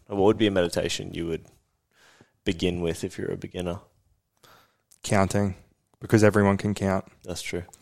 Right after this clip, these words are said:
Speaker 2: Yeah, counting. Just, just observe the breath.
Speaker 1: Mm.
Speaker 2: Just put on a soundtrack. Put on, go to a place that you love, the beach, certain part in nature, a park, a bedroom in your house, maybe the patio outside.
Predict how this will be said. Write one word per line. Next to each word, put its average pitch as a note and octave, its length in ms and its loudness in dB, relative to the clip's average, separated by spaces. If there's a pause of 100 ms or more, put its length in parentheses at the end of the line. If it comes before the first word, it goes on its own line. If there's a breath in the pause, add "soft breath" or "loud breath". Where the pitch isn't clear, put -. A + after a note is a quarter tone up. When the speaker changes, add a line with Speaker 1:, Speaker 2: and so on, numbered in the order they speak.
(160)
Speaker 2:
Yeah, G2 300 2
counting. G2+ 540 0
Just, - 220 6 (200)
just - 220 2
observe A#2 380 6
the A2 60 2
breath. G2 460 0 (380)
Speaker 1:
Mm. F2 240 -10 (260)
Speaker 2:
Just - 300 4 (600)
put C3 240 8
on C#3 320 8
a A#2 120 0
soundtrack. G#2+ 920 4
Put A#2+ 200 6
on, B2 340 8
go A#2 280 8
to C#3 140 10
a C3+ 60 8
place G#2+ 520 2
that G#2+ 280 4 (360 soft breath)
you A2 180 4
love, F#2+ 440 6
the G2+ 80 0
beach, G2+ 680 0 (300 soft breath)
certain G#2 600 4 (120)
part G#2+ 260 6
in G2 140 2
nature, G2 560 2
a G2 120 0
park, - 720 2 (460 soft breath)
a A#2 80 -2
bedroom G#2 500 4
in G2 120 4
your F#2+ 120 0
house, F#2+ 540 0
maybe G2+ 340 2
the G2 120 0
patio G#2 500 2
outside. G2 720 4